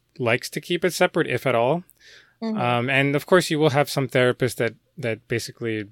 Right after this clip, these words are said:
Speaker 1: don't believe in coaching at all and don't care to have any kind of coach, um, on staff. But then, like, if you actually dig a little deeper into the work they're doing,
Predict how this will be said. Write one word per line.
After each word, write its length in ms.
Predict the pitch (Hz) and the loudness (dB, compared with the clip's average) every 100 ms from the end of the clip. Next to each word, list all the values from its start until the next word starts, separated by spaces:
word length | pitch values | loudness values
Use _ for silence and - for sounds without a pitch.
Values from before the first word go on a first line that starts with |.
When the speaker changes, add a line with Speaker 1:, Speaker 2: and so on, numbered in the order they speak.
| _ _ _ _ _ _ _ - - | _ _ _ _ _ _ _ -14 -4
Speaker 1:
don't 180 | 135 117 | 2 2
believe 240 | 120 117 110 | 2 -2 -4
in 80 | |
coaching 360 | 104 117 - 110 | -4 -6 -4 -4
at 80 | 104 | -2
all 220 | 104 110 | -2 -2
and 120 | 107 | -4
don't 280 | 110 107 - | -6 -6 -8
care 280 | - 110 107 | -4 -2 -2
to 120 | 127 | -4
have 400 | 104 110 104 - _ - - _ | -2 0 0 -6 _ -20 -20 _
any 200 | 117 113 | -4 -4
kind 220 | 110 117 107 | -2 -4 -6
of 100 | - | -4
coach, 500 | 110 107 - - - _ _ _ - | -4 -4 -8 -14 -18 _ _ _ -14
um, 380 | 107 107 104 110 | -8 -6 -6 -6
on 180 | 110 113 | -6 -6
staff. 420 | - 110 123 - | 0 0 0 0
But 160 | 127 117 | -2 0
then, 220 | 120 117 | 0 2
like, 160 | 113 127 | 0 0
if 100 | 127 | 2
you 60 | |
actually 260 | 117 - 117 | 2 2 -2
dig 200 | 120 113 | 0 0
a 60 | 113 | 0
little 180 | 110 | 0
deeper 340 | 101 113 131 117 | 0 -2 0 0
into 200 | 113 113 | -2 -4
the 120 | 104 | -4
work 240 | 117 110 | -2 -4
they're 160 | - 107 | -2 0
doing, 460 | 110 151 135 120 | 2 4 4 2